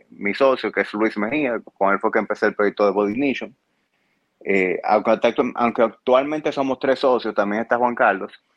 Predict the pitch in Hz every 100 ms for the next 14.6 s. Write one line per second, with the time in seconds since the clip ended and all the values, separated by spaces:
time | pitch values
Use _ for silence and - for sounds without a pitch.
0 | _ _ _ _ - 110 110 - 120 117
1 | 127 147 139 139 139 127 123 127 123 123
2 | 107 110 - 120 107 - _ _ 104 98
3 | 90 90 90 - _ 107 104 113 110 110
4 | 107 107 101 98 95 98 104 101 104 90
5 | 87 - - _ _ _ _ _ _ _
6 | _ - - 110 104 113 110 127 127 120
7 | 131 120 123 120 113 101 - _ - _
8 | - - 104 - 110 107 104 110 139 151
9 | - 107 107 110 113 117 104 107 - 135
10 | 147 120 107 107 107 107 110 104 104 101
11 | 104 101 110 - - 101 95 101 101 87
12 | 107 110 110 101 107 107 110 139 120 113
13 | 104 101 104 - 104 113 110 113 113 107
14 | 104 95 98 92 -